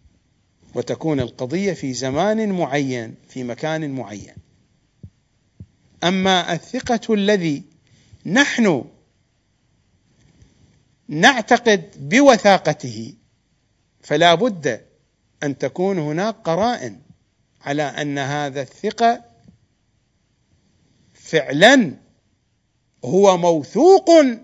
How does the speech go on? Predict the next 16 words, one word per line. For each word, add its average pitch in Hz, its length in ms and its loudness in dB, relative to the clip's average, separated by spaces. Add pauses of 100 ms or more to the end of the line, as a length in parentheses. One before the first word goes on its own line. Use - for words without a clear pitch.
(100)
في 190 260 2
نقله 131 680 -2
هذا، 95 220 -18 (760)
لا 247 300 8
لأنه 269 720 4 (100)
ثقة 220 300 4
بالمطلق، 165 800 -4 (1700)
لا 139 140 -2
بد 190 280 -2
أن 170 220 2
يكون 226 520 0
موثوقاً 240 840 4
في 214 260 -6
نقله 160 640 -6
هذا، 98 200 -18 (720)
فلربما 196 800 0